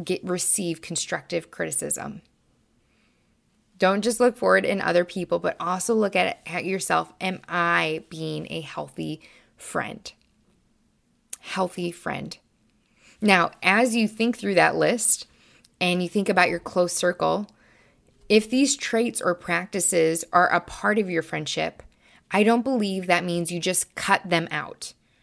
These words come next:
Like, in today's world, we're like, "Oh, they're toxic, done." Like, we've, like, somehow equated that. And I would say,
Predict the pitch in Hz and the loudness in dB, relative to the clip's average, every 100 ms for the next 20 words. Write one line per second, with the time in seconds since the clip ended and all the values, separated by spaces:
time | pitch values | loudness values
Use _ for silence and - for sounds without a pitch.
0 | _ _ - 190 220 214 254 269 285 254 | _ _ -2 4 4 4 4 4 4 6
1 | 254 247 208 208 208 175 - 175 170 156 | 6 6 4 4 6 6 6 2 2 0
2 | 156 - 156 156 - - _ _ 156 143 | -2 0 0 0 -6 -20 _ _ -2 0
3 | 131 147 - _ _ _ - 175 - - | 0 -6 -16 _ _ _ -2 0 0 -8
4 | _ - 202 185 196 175 190 175 - 170 | _ -10 -4 0 2 2 4 4 4 0
5 | 160 165 160 156 160 156 147 147 139 - | 0 0 0 0 2 2 2 0 0 -6
6 | - - - 196 - 208 277 247 - 170 | -20 -20 -4 -2 2 2 2 0 2 2
7 | 165 160 | 2 0